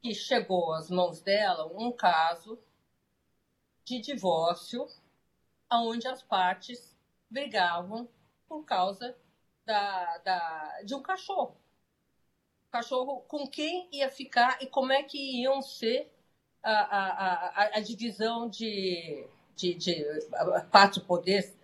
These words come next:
não sei como é que chama, de, de, de cada um dos casais. Eu falei, "Presidente, ministra, como que pode isso?" Ela falou assim, "Estou te dando um exemplo e te mostrando aqui o volume de questões que chegam aqui em cima."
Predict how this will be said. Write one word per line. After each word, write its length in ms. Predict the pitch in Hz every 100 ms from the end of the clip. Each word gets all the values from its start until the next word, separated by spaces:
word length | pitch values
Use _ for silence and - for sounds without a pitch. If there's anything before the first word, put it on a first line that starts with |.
| 180 -
não 80 | 180
sei 140 | 175
como 120 | 175
é 40 | -
que 80 |
chama, 400 | - 262 196 180 - _ _
de, 380 | 240 - 269 262
de, 320 | 294 269 262
de 100 | -
cada 300 | - 294 285
um 40 | 294
dos 140 | 294
casais. 580 | - 294 277 302 - - _ _ _ _ _ _ _ _ _ 254
Eu 80 |
falei, 320 | 247 302 277 - _ _ _ _ _ _ _
"Presidente, 720 | 285 262 311 262 190 - -
ministra, 640 | 240 285 226 - 180 151 - _ _ _ _ _ _ _ _
como 240 | 370 440
que 120 | 440 494
pode 500 | 359 285 226 220 170
isso?" 320 | - - - _ _
Ela 140 | 240 262
falou 140 | 285
assim, 160 | 277 269
"Estou 300 | - 269 262
te 120 | 277
dando 240 | 262 262
um 60 | 269
exemplo 600 | 254 226 226 240 262 -
e 80 | 240
te 140 | -
mostrando 480 | 240 247 - 233 240
aqui 440 | 247 - 233 240 -
o 80 | 208
volume 720 | 240 247 240 294 349 359 359
de 140 | - -
questões 640 | 277 269 240 233 254 -
que 160 | - 247
chegam 320 | - 240 240
aqui 160 | 240 240
em 40 |
cima." 400 | 240 196 175